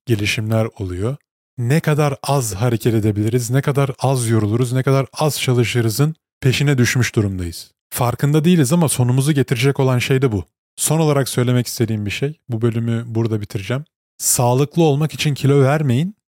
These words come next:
ama kilo vermek için sağlıklı olmaya çalışın. Ne demek istiyorum? Yani sen kilo vermeye çalışınca, kilo vermek için uğraşınca sağlıklı olmayacaksın. Bütün fokusun bu olursa hızlı bir şekilde kilo vermek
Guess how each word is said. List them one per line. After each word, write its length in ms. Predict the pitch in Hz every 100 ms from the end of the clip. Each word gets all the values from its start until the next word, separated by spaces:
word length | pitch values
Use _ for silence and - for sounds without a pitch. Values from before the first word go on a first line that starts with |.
| -
ama 200 | 135 180
kilo 380 | - - 131 156
vermek 400 | 131 139 175 -
için 340 | - 185 185 _
sağlıklı 640 | - - 117 123 127 -
olmaya 360 | 156 127 120 120
çalışın. 400 | - 104 95 92 - _ -
Ne 140 | 127
demek 240 | 156 151 123
istiyorum? 360 | - - 107
Yani 200 | 107 139
sen 240 | 135 160 147
kilo 360 | - 131 139 156
vermeye 440 | 147 143 147 147
çalışınca, 840 | - 127 127 - 147 131 131 127 - _ _
kilo 260 | - 117 131
vermek 300 | 127 131 127
için 280 | 120 131 123
uğraşınca 760 | 131 117 117 104 131 123 120 120 - _ _
sağlıklı 640 | - - 117 113 117 - 120
olmayacaksın. 640 | 123 113 95 87 - - _ _
Bütün 260 | 110 - 160
fokusun 560 | - 135 139 - 123 117
bu 140 | 147
olursa 380 | 131 110 - 143
hızlı 300 | 117 104 117
bir 60 |
şekilde 400 | 110 123 - 107
kilo 260 | 110 - 123
vermek 440 | 120 107 151 -